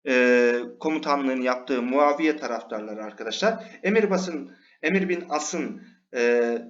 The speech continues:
Kur'an-ı Kerim'in yapraklarını mızrakların ucuna takın emriyle, yani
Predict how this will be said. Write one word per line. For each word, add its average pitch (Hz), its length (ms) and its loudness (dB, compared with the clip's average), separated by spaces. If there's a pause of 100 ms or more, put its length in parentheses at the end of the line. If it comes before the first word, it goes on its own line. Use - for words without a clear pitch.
(140)
Kur'an-ı 185 360 2
Kerim'in 160 380 -2
yapraklarını 156 640 -2
mızrakların 147 760 -6 (220)
ucuna 156 300 -4
takın 160 380 -6
emriyle, 127 400 0
yani 139 320 2